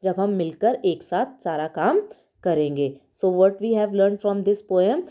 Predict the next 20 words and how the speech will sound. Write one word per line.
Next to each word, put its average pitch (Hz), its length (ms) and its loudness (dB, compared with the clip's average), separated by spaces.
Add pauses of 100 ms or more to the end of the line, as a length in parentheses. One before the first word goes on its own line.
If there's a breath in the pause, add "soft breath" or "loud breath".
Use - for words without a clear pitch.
(220 loud breath)
कि 262 80 0
हमें 254 280 -2
हमेशा 262 500 0
टीम 294 340 -4
वर्क 262 260 2
में 208 120 -2
काम 180 240 -2
करना 180 300 -2
चाहिए, 180 340 0
जिससे 190 300 -4
हमारा 180 640 0
काम 170 260 -2 (160)
आसान 185 600 2
और 190 280 2 (260 loud breath)
अच्छा, 226 560 -2 (360)
और 233 180 8
अच्छा 190 280 0
हो 165 180 0
जाएगा। 139 440 -6 (1120)
So 185 300 4